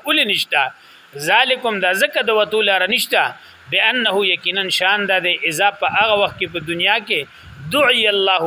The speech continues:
وحده، چې کله به الله تعالی راوبلل شي یوازې، کفرتم، تاسو به کفر کو. د الله د وحدانیت نه، د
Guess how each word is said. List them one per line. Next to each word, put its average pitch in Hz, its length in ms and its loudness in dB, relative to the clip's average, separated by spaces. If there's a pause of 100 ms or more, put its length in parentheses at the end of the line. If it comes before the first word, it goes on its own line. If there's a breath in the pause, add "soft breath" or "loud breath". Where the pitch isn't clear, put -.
(140)
وحده، 165 340 -2 (480 loud breath)
چې 180 160 -4
کله 220 240 2
به 190 60 -2 (160)
الله 185 280 0
تعالی 185 300 0
راوبلل 196 440 2
شي 165 160 -4
یوازې، 180 360 2 (120)
کفرتم، 185 560 -4
تاسو 160 240 -4
به 147 160 -8
کفر 185 320 -2
کو. 117 100 -4 (680 loud breath)
د 147 40 -2 (100)
الله 226 200 2 (120)
د 202 100 2
وحدانیت 185 600 0
نه، 220 120 0
د 175 180 -4